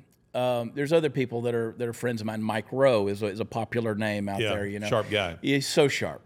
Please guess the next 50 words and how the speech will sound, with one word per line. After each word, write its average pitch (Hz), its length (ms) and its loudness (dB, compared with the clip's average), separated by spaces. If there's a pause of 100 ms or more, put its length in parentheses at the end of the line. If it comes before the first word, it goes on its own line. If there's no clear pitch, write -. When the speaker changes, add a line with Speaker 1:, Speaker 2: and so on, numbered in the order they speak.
(140)
Speaker 1:
and, 127 220 2
and 127 160 -2
a 135 100 -2
lot 143 160 4
of 131 60 -2
guys 123 200 2
just 120 160 -4
think 117 120 0
he 117 100 -2
crawls 120 300 0
around 113 240 0
in 104 80 -2
sewers 123 440 2
Speaker 2:
No, 104 60 2
Speaker 1:
for 101 60 6
Speaker 2:
he's, 95 60 4
Speaker 1:
television. 117 580 4
Speaker 2:
he's 127 180 -2
a 120 40 0
very 120 220 2
Speaker 1:
It, - 60 -4
Speaker 2:
sharp 90 320 -4
guy. 160 220 -6
Speaker 1:
he, 151 180 2
you 143 260 2
know, 113 600 -2 (180)
uh, 113 120 -4 (280)
Mike 139 400 2
is 143 120 4
a, 139 160 2
is 135 160 -2
a 139 60 -2
classically 135 580 0
trained 147 320 0
opera 202 300 0
singer. 92 320 -2
People 107 140 2
Speaker 2:
Yeah. 190 100 2
Speaker 1:
don't 185 240 2
know 160 160 6
these. 135 320 0
I 113 40 0
mean, 131 80 0
he's 151 120 -2
a - 20 -4
very 170 240 6
sophisticated 135 720 -2
guy, 127 340 0
and, 110 180 -2
and 123 200 -4